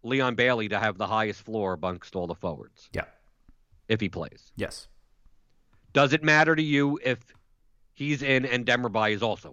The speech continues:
Speaker 1: in?
Speaker 2: It does.
Speaker 1: Okay, so if they're both in,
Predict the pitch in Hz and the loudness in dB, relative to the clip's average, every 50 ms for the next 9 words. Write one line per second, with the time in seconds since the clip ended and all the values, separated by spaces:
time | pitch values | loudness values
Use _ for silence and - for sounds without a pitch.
0 | - - - _ _ _ _ _ _ - - - - 113 90 - 104 - - - | -20 -20 -20 _ _ _ _ _ _ -20 -18 -10 -8 -6 -4 -4 -4 -6 -8 -12
1 | - - - - - - - - - - _ _ _ _ _ _ _ _ _ _ | -14 -14 -18 -20 -20 -20 -20 -20 -20 -20 _ _ _ _ _ _ _ _ _ _
2 | _ _ _ _ - 104 101 - 85 69 - - - 117 110 107 - 127 120 104 | _ _ _ _ -10 -10 -8 -10 -12 -14 -12 -6 -4 -2 -2 0 0 0 -2 0
3 | 87 - 147 156 160 143 - 151 120 95 76 73 76 | 2 4 4 4 4 2 0 0 -2 -2 -4 -10 -16